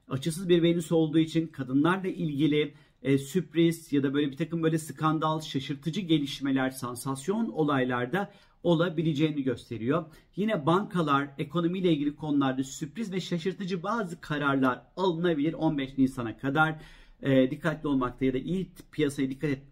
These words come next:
takip etmekte fayda var. Bu dönem toprak, tarım ve çiftçileri destekleyen gelişmeler olabilir. Boğa burcu özellikle Türkiye haritasının on birinci evini temsil etmiş olduğundan dolayı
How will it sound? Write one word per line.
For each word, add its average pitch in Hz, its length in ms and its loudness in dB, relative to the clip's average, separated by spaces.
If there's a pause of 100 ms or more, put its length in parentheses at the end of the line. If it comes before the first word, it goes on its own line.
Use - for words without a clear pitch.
(120)
takip 135 280 -2
etmekte 131 360 -6
fayda 143 460 -2
var. 127 180 0 (360)
Bu 208 140 0
dönem 156 460 2
toprak, 160 640 0
tarım 160 280 2
ve 151 100 -4
çiftçileri 156 420 -2
destekleyen 139 640 -2
gelişmeler 160 600 -2 (200)
olabilir. 131 880 0 (500)
Boğa 220 340 4
burcu 190 240 2
özellikle 180 600 0
Türkiye 180 440 -2
haritasının 160 580 -2
on 196 240 0
birinci 131 320 2
evini 120 200 -4
temsil 123 320 -4
etmiş - 260 -14
olduğundan 110 540 -8
dolayı 131 360 2